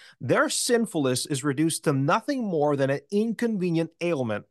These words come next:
that has no bearing on their earthly present and eternal future. A mere gander at our present culture will tell you that much.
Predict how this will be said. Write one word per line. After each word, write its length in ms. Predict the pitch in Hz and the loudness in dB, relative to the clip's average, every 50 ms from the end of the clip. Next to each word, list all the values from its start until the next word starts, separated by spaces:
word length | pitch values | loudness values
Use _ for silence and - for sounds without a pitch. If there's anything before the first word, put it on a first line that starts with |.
| _ _ _ _ - - - | _ _ _ _ -16 -6 0
that 120 | 147 147 | 2 4
has 200 | 151 151 131 139 | 4 2 2 0
no 320 | 147 160 180 190 214 240 240 | 0 2 2 4 4 2 2
bearing 480 | 190 214 190 180 156 143 135 131 135 - | 2 2 2 4 4 2 0 -2 -2 -2
on 180 | 135 139 131 123 | -2 -2 0 0
their 160 | 127 131 - - | -2 -4 -2 -2
earthly 360 | 160 156 139 - 165 170 160 | -2 -2 -2 -2 -4 -4 -4
present 540 | - - 143 131 120 110 98 117 110 107 - - | -4 -2 0 2 2 2 0 -4 -6 -6 -6 -6
and 100 | 143 127 | -4 -4
eternal 380 | 120 - - 131 117 107 107 | -4 -2 -2 -4 -4 -4 -6
future. 540 | 101 - - 120 107 98 - - - - - _ _ _ _ _ _ _ _ _ _ _ _ _ _ _ _ _ - - - - | -10 -6 -4 -4 -4 -4 -6 -10 -14 -14 -16 _ _ _ _ _ _ _ _ _ _ _ _ _ _ _ _ _ -20 -10 -2 0
A 80 | 170 | 2
mere 260 | 170 226 294 339 320 | 2 4 4 4 4
gander 420 | 226 202 196 190 202 214 196 190 175 | 4 4 2 4 4 4 4 2 2
at 80 | 160 | 4
our 120 | 151 135 120 | 2 0 -2
present 440 | - - 165 151 139 151 139 120 - | -2 0 0 0 2 0 -2 -4 -4
culture 520 | - 156 135 131 123 - - 131 127 127 | -2 -2 -2 -2 -4 -2 -2 0 0 0
will 200 | - 147 147 143 | 0 -2 -2 -2
tell 340 | - - - - 147 139 131 | -2 -4 -2 0 0 0 0
you 220 | 117 113 113 117 - | 0 -2 -2 -4 -2
that 240 | 110 120 110 107 - | 0 0 0 0 -2
much. 480 | 117 110 95 80 - - - - - | -4 -6 -6 -6 -8 -14 -18 -18 -20